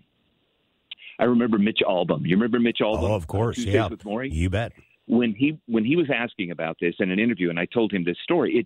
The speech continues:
Speaker 1: just, it stopped him. And so when a, when a young man, a twenty-something, uh, young man, gives his dad a bag of coffee beans, and you, you think, "Okay, Dad likes coffee," but there was a note attached to this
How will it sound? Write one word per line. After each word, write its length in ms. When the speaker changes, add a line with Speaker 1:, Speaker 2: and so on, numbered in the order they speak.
Speaker 1:
just, 220
it 120
stopped 460
him. 240
And 140
so 80
when 180
a, 120
when 180
a 40
young 220
man, 200
a 120
twenty-something, 560
uh, 160
young 340
man, 300
gives 240
his 200
dad 440
a 140
bag 520
of 120
coffee 320
beans, 320
and 180
you, 300
you 140
think, 200
"Okay, 420
Dad 200
likes 260
coffee," 400
but 120
there 80
was 120
a 60
note 280
attached 440
to 100
this 140